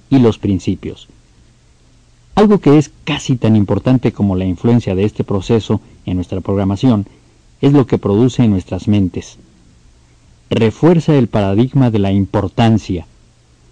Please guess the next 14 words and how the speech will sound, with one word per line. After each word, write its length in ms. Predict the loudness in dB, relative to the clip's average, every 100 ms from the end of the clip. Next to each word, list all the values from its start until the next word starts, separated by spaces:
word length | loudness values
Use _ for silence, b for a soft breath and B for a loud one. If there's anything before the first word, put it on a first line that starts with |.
| _ _ -20 -20 -6
Cada 380 | -2 2 2
vez 240 | 4 2 2
que 100 | -2
examinamos 680 | -2 -2 0 0 0 0 -2
esa 200 | -2 -2
semana 520 | 0 2 2 0 -4 _ _ -6
y 140 | -2
el 140 | 0 2
marco 340 | 2 2 0
de 120 | 0
trabajo 480 | 0 -2 -2 -4 -8
que 120 | -8
formamos, 560 | -4 0 2 2 0 -6 b b b -2
refuerza 640 | -2 2 2 0 0 -4